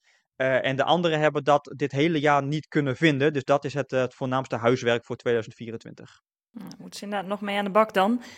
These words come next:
Speaker 2: En we hebben het nu dan gehad over Mercedes en Ferrari. Maar voor de vierde conclusie kunnen we misschien wel stellen dat McLaren en Williams juist het tegenovergestelde zijn, toch? En wel een goed spoor hebben gevonden dit jaar.
Speaker 1: Ja, ja, absoluut. Die verdienen allebei lof.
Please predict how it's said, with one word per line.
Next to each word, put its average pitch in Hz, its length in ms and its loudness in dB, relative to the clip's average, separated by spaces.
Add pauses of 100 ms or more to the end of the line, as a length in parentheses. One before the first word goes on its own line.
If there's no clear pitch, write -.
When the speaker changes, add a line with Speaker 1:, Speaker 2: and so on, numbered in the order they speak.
(260)
Speaker 2:
En 214 240 -4
we 208 80 2
hebben 220 180 2
het 226 80 0
nu 240 60 2
dan 233 180 4
gehad 226 280 0
over 208 260 -2
Mercedes 220 500 -4
en 202 220 -6
Ferrari. 226 680 0
Maar 247 160 2
voor 277 120 0
de 262 60 0
vierde 370 340 0
conclusie 233 480 0
kunnen 269 200 -4
we 262 60 -4
misschien 262 220 -8
wel 247 100 -2
stellen 254 300 0
dat 240 160 2
McLaren 262 540 2
en 208 340 -2
Williams 240 480 -2
juist 220 220 -2
het 220 100 -14
tegenovergestelde 226 1000 -4
zijn, 165 240 -4
toch? - 280 -8
En 202 400 -6
wel 247 300 4
een 247 60 4
goed 196 200 -4
spoor 160 280 -2
hebben 147 180 -4
gevonden 151 400 -8
dit 147 160 -6
jaar. - 280 0 (720)
Speaker 1:
Ja, 190 400 4
ja, 180 120 4
absoluut. 190 360 2
Die 190 120 -4
verdienen 170 280 -4
allebei 151 320 0
lof. 156 360 0